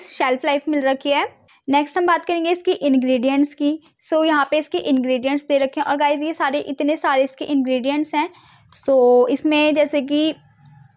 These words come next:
मैं आपको एक दो इंग्रेडिएंट्स बता देती हूँ, जैसे कि इसमें aqua मिक्स्ड है, ग्लिसरीन मिक्स है, इसमें अल्कोहल मिक्स्ड है, इसमें परफ्यूम फ्रेगरेंस मिक्स्ड है,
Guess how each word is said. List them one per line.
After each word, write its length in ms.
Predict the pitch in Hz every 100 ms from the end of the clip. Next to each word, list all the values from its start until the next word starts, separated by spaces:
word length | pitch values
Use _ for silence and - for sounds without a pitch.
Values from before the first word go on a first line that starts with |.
| -
मैं 100 | 285
आपको 220 | 285 285 349
एक 240 | 269 262
दो 60 | 302
इंग्रेडिएंट्स 640 | 302 302 294 285 294 285 262
बता 260 | 262 240
देती 200 | 247 269
हूँ, 60 | 294
जैसे 200 | 294 285
कि 80 | 277
इसमें 200 | 285 320 -
aqua 380 | 247 247 277 294
मिक्स्ड 320 | 277 277 -
है, 160 | 269 285
ग्लिसरीन 540 | 269 269 269 302 302
मिक्स 260 | 285 269 -
है, 140 | 269
इसमें 200 | 277 277
अल्कोहल 580 | 262 254 247 262 285 285
मिक्स्ड 360 | 277 269 - 269
है, 180 | 262 294 _ _ - - -
इसमें 260 | 277 311 330
परफ्यूम 500 | 302 285 311 302 311 - - -
फ्रेगरेंस 500 | 302 277 285 294 311
मिक्स्ड 360 | 311 285 - 285
है, 160 | 277